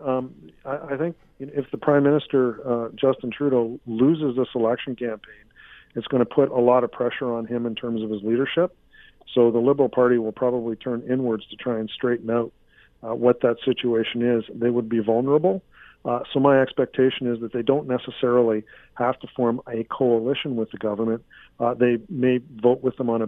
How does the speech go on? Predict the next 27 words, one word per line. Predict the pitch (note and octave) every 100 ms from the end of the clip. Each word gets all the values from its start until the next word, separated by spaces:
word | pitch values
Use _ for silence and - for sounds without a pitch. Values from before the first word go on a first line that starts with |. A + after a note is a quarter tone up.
| -
you | C#3
know, | A2 A2
a |
bill | G2+ A#2+
by | A2+ A2
bill | G#2+ A2+
basis | G#2 A2 B2 C3 -
or | G#2+
whatever, | G#2+ A2 D3+ D#3+ - - _
but | B2 -
they | C3
will | B2+ A#2
have, | B2 A#2 A#2+
uh, | A#2+ A2 A2+ -
significant | A#2 B2+ B2 A#2
issues | A2+ B2
that | A2 A#2
they're | A2
gonna | G#2+
have | A2+ A2
to | G#2+
deal | A2+
with | A2 A#2
on | G#2+
an | G#2
internal | G#2 - A#2 A2+
basis. | G#2 G2 -